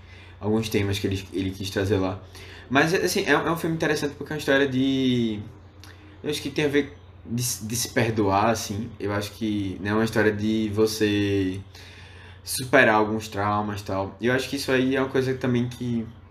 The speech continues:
que é muito, assim, não é tão difícil de você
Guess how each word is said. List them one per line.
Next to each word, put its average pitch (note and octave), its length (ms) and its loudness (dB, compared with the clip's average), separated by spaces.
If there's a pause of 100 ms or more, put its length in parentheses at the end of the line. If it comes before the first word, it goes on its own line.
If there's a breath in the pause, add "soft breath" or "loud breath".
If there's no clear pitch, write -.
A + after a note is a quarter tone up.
que - 80 -2
é A#2 60 6
muito, C3 200 0 (260)
assim, G2+ 440 -4
não A#2+ 240 0
é C3+ 40 2
tão C3+ 180 0
difícil B2 360 -4
de A#2 60 0
você G#2+ 640 0